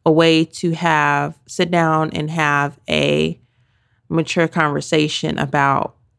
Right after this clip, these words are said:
how we're gonna get past this or how we're going to resolve and fix whatever is broken. Now, after that conversation, you know, comes to pass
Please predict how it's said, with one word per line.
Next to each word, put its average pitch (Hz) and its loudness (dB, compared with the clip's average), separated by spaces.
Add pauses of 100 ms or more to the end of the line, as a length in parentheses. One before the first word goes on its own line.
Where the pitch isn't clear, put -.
(360)
how 165 0
we're 156 0
gonna 156 -2
get 170 -8
past 147 -2
this 147 -6 (460)
or 151 0
how 156 0
we're 156 -2
going 147 -4
to - -14
resolve 143 0 (1300)
and 143 -6
fix - -4
whatever 139 -2
is 127 -10
broken. - -10 (160)
Now, 185 2
after 165 -4
that 160 -2
conversation, 165 -4 (1120)
you 160 -2
know, 143 -4
comes 160 -4
to 160 -10
pass 208 0